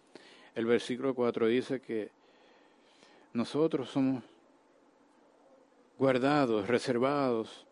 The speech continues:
por el poder de Dios. Toda esa gente rica que tiene guardaespaldas y todas las cosas, pero en los evangelios Jesús mismo dijo que ni un pelo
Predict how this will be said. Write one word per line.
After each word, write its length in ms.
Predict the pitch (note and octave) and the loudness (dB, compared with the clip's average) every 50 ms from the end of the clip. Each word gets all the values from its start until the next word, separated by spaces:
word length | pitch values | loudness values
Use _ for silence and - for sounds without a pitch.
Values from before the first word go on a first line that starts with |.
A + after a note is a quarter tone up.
| _ _ - | _ _ 2
por 160 | - B2+ A#2+ | 4 6 6
el 100 | A#2 G#2+ | 6 6
poder 300 | - A#2+ A#2 A#2 A#2 A#2+ | 6 6 8 8 8 8
de 140 | B2+ C3 B2 | 6 4 4
Dios. 520 | C3+ D3 D3+ C#3 A#2+ A2 G2+ - - - _ _ _ _ _ _ _ _ _ _ _ _ _ _ _ _ _ _ _ _ _ _ _ _ _ - - - - - - - - - - - - - _ _ - | 4 2 2 2 2 0 0 -4 -8 -18 _ _ _ _ _ _ _ _ _ _ _ _ _ _ _ _ _ _ _ _ _ _ _ _ _ -20 -20 -20 -20 -20 -20 -20 -20 -20 -20 -20 -20 -20 _ _ 2
Toda 220 | - A#2+ B2 B2+ | 4 6 8 8
esa 140 | A2+ C#3 C#3 | 6 6 6
gente 220 | C#3 C3+ A#2+ C3+ | 6 6 6 6
rica 260 | A#2 C3 C3+ B2+ C3+ B2 | 6 6 6 6 6 6
que 120 | B2 A#2 | 6 6
tiene 200 | B2 B2 B2 A#2+ | 8 8 10 10
guardaespaldas 720 | A#2 A#2+ A#2 A2+ A2+ - - - B2+ B2+ C3 C3+ A#2+ A#2+ | 10 10 10 10 8 6 4 4 6 6 8 6 6 4
y 60 | A#2 | 4
todas 220 | - A#2+ A#2 A#2 A2+ | 2 2 2 2 0
las 60 | - | 0
cosas, 380 | - A#2+ A2 F#2+ - A2 G#2 - | 2 2 2 2 0 -6 -4 -2
pero 440 | - A2+ G#2 G#2 G2+ G2 G2 - - _ _ _ _ - - - - - - - | 0 2 2 4 4 2 0 -2 -6 _ _ _ _ -20 -20 -20 -20 -16 -4 2
en 160 | A#2 A#2+ A#2+ | 4 8 8
los 80 | A#2+ A#2+ | 10 10
evangelios 680 | A#2 A#2 A2+ G#2+ A#2 C#3 C#3+ C#3+ C#3+ C#3+ C3+ B2+ A#2+ | 10 10 8 8 6 6 6 6 6 6 6 6 4
Jesús 300 | B2 A#2 - - C#3 C3+ | 2 0 4 4 6 6
mismo 240 | C#3 C#3 C#3 C#3 C#3 | 6 6 4 4 4
dijo 180 | C3+ C3+ C3+ B2+ | 4 2 2 2
que 160 | - A2+ G#2+ G#2+ | 2 0 0 2
ni 180 | G#2+ A2 A2 | 2 2 4
un 400 | A2 B2 C#3 D3 D#3 D#3 - - _ _ _ _ _ _ _ _ _ _ _ _ _ _ | 4 2 2 2 0 -4 -6 -8 _ _ _ _ _ _ _ _ _ _ _ _ _ _
pelo 480 | - C#3 C#3+ D3+ D3 C3 B2 A#2 G#2 | 4 6 8 8 6 6 4 2 0